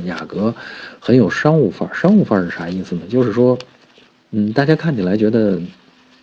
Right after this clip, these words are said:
都能接受啊，有面子，呃，场面上的活儿啊都过得去。而斯铂瑞呢，这个就显得比较个性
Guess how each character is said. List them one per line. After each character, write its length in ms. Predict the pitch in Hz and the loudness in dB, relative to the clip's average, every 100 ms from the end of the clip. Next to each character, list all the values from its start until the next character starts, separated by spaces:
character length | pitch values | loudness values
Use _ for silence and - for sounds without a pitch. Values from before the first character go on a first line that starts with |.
| - | 2
都 120 | 147 | 4
能 120 | 143 | 6
接 140 | 147 147 | 4 2
受 180 | - - _ - | 0 -4 _ -10
啊， 260 | - 156 - | -8 -8 -10
有 120 | 160 | -2
面 200 | 110 131 | 2 2
子， 120 | 76 - _ - | 0 -8 _ -16
呃， 180 | 80 76 - | -12 -12 -12
场 180 | - | -6
面 140 | 104 120 | 2 4
上 140 | 120 | 2
的 60 | 85 | 0
活 140 | - | -4
儿 100 | - - | -8 -10
啊 240 | - 78 - | -10 -10 -8
都 100 | 101 | -4
过 180 | 107 104 | 0 0
得 40 | |
去。 160 | 104 110 - - - - - - - - | 0 -4 -6 -20 -20 -20 -20 -20 -16 -8
而 80 | 104 | -6
斯 180 | - 131 | 0 4
铂 140 | 131 | 6
瑞 260 | 143 123 80 | 6 4 0
呢， 300 | 80 71 - - | -6 -12 -16 -16
这 100 | - | -12
个 200 | 76 65 69 | -12 -12 -12
就 100 | - | -12
显 220 | - - 60 - | -12 -12 -14 -14
得 200 | - - - - _ - - - - | -14 -16 -20 -20 _ -20 -20 -20 -8
比 180 | 87 95 | -4 -2
较 400 | 98 76 69 - - _ - | -4 -6 -10 -16 -20 _ 0
个 260 | 131 104 | 4 4
性 160 | - | 2